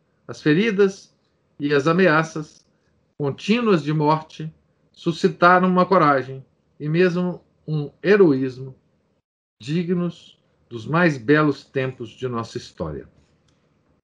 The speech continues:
Grande Guerra aqui é porque só tinha existido uma, né? Antes, ah, ah, enfim, quando ele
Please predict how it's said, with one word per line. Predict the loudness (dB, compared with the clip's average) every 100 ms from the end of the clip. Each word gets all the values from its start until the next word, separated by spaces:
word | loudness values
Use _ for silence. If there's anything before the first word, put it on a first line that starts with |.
| _ _ _ _ _ _ -20 _
Grande | 0 2 4
Guerra | 2 2 2
aqui | 0 -2 -2 -2 -10 -20 _ -12
é | -10
porque | -10 -2 2 4 2 -6 _ _ _ _ _ _ -20 -20 _ _ _
só | -20 0 2 2 0 -8 _ _ _ _ _ _ _ -20 -20 _ _
tinha | -2 0
existido | 0 -2 -8 -4 -2 2
uma, | 4 4
né? | 0 -4 -6
Antes, | -4 -4 -6 -18 -16
ah, | -6 -2 0 -2 -8 _ _ _ _ _
ah, | -16 -14 _
enfim, | -16 -8 -4 -4 -8 _ _ _ _ _ _ _
quando | -6 2
ele | 2 4 0 -2